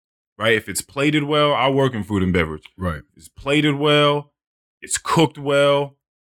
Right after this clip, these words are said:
Speaker 1: people are gonna enjoy it.
Speaker 2: Yep.
Speaker 1: So it's really just that simple. There are a lot of likes and ums and ahs and things, and, and just,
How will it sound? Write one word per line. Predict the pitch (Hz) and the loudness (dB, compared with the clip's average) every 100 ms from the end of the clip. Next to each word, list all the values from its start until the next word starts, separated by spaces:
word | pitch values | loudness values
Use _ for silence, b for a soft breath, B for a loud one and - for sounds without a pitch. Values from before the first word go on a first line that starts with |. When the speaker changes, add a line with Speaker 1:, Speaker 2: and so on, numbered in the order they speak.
| _ - | _ -6
Speaker 1:
people | 131 107 | -2 0
are | 95 | 0
gonna | 87 82 | 0 -2
enjoy | 85 92 73 | -2 -2 -4
it. | - | -4
Speaker 2:
Yep. | 90 92 - _ _ _ | -4 -4 -6 _ _ _
Speaker 1:
So | - 120 107 | -4 0 2
it's | 98 - - 120 | 0 -6 -12 -14
really | 131 156 147 127 101 | -6 -2 0 0 -4
just | 98 117 107 104 | -2 0 0 -2
that | 101 92 - | -2 -2 0
simple. | 120 104 90 80 _ _ _ | 0 0 0 -12 _ _ _
There | 117 | -2
are | 113 107 | 2 2
a | |
lot | 107 117 127 135 135 123 | 0 -2 0 0 0 0
of | 113 98 | -2 -4
likes | 104 110 113 107 - 101 | -2 2 2 0 -4 -4
and | 90 - | -4 0
ums | 107 107 104 | 4 4 4
and | 101 | 4
ahs | 92 104 101 98 | 2 4 4 2
and | 98 90 | 0 -2
things, | 110 104 98 | 2 2 2
and, | 104 101 | 0 2
and | 101 101 | 2 2
just, | 104 - | 2 0